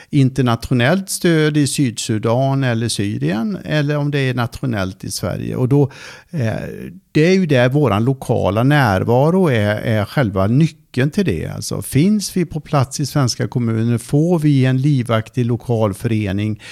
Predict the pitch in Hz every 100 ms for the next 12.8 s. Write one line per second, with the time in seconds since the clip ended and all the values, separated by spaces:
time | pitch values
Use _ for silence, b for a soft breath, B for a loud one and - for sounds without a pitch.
0 | B B B - _ - 135 123 165 175
1 | 175 156 165 160 135 120 143 135 139 120
2 | 120 143 139 117 - 113 - 127 120 127
3 | - 139 120 113 151 190 - - 110 160
4 | 113 113 - 143 104 - - 117 110 127
5 | 123 117 123 123 - 110 123 165 180 127
6 | 143 113 107 120 113 95 101 104 98 101
7 | 104 101 B B B - 123 101 101 107
8 | 131 107 107 113 110 107 - 104 80 -
9 | 78 87 90 113 123 127 131 113 127 120
10 | 110 98 92 90 95 - 139 110 98 110
11 | 104 - 113 - 95 - 92 - 95 -
12 | - - - - - - 110 -